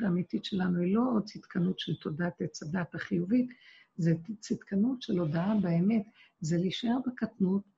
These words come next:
ולא לסבול, תקשיבו, לא לרצות לסבול רגע אחד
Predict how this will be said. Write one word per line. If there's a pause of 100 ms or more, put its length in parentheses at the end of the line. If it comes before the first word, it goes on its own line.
(220)
ולא (100)
לסבול,
תקשיבו, (340)
לא
לרצות
לסבול
רגע
אחד